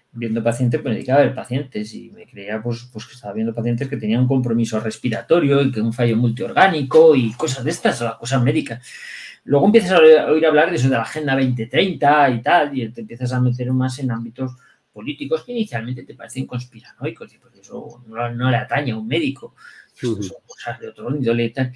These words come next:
Speaker 1: Y luego poco a poco vas cayendo en la cuenta que, que, que te atañe no como médico, sino como persona. E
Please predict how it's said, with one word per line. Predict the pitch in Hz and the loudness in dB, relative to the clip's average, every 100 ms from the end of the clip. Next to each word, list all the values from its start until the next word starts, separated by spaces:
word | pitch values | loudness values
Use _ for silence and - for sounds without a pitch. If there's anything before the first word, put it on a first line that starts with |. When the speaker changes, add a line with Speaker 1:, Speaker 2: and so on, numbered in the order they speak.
| _ _ _ _ _ | _ _ _ _ _
Speaker 1:
Y | 139 | -2
luego | 147 180 208 | 0 0 0
poco | 220 214 | 2 2
a | 185 | 0
poco | 143 170 180 131 | -4 0 0 2
vas | 127 - | 0 2
cayendo | 131 139 | -2 0
en | 135 | 0
la | 127 | 0
cuenta | 123 123 139 - | 0 0 0 -6
que, | - 104 104 107 - | -8 -8 -6 -12 -18
que, | - 110 107 101 | -12 -10 -10 -12
que | - | -12
te | - 104 | -10 -6
atañe | 117 123 143 | -2 0 2
no | 139 151 | 0 2
como | 131 127 | 2 4
médico, | 151 294 269 | 2 0 -2
sino | 143 | -2
como | 123 117 107 | 0 0 -2
persona. | 107 - - - _ _ _ | -8 -8 -8 -8 _ _ _
E | - | -8